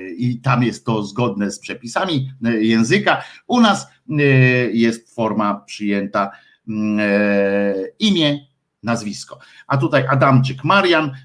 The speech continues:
e, Polak Damian, o tego to szukali specjalnie chyba,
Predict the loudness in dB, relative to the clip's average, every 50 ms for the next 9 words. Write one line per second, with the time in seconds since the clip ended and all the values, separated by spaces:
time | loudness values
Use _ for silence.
0 | _ _ -4 -2 -2 0 0 -2 -2 -4 -6 -6 -4 -4 -6 -4 -2 0 2 2
1 | 2 0 -2 -6 -10 -12 -12 -12 -12 -16 -14 _ -2 0 0 0 2 0 0 0
2 | 0 -2 -6 -8 -8 -10 -10 -8 -8 -8 -10 -12 -14 -14 -10 -8 -6 -6 -6 -6
3 | -8 -12 -8 -2 -2 -2 0 -2 -4 -6 -10 -16 -18